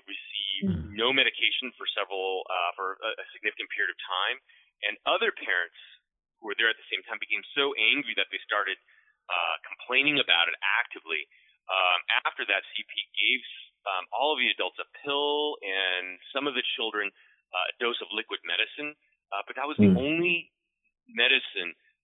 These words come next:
Speaker 1: uh, this particular mother and her daughter received during the eight-day period that they were detained there.
Speaker 2: Wow. Wow.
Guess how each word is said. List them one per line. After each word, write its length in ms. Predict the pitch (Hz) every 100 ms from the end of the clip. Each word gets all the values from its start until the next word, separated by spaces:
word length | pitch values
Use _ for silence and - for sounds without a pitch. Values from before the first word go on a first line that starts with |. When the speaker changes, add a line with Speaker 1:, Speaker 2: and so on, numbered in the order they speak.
| 90
Speaker 1:
uh, 240 | 90 85 -
this 180 | 147 -
particular 360 | - 107 98
mother 480 | 92 90 90 90 90 _
and 100 | 101
her 100 | 101 -
daughter 280 | 90 90 90
received 640 | 87 - - 104 92 87 -
during 340 | 104 98 98 95
the 160 | 87 -
eight-day 540 | 107 110 - 104 95 - - -
period 440 | 127 127 104 76 -
that 180 | 85 -
they 120 | 87
were 100 | 85
detained 560 | - - - 107 110 98
there. 260 | 78 - _ _ _ _ _ _
Speaker 2:
Wow. 380 | 52 50 50 - _ _ _ _ _ _ _
Wow. 360 | - 123 -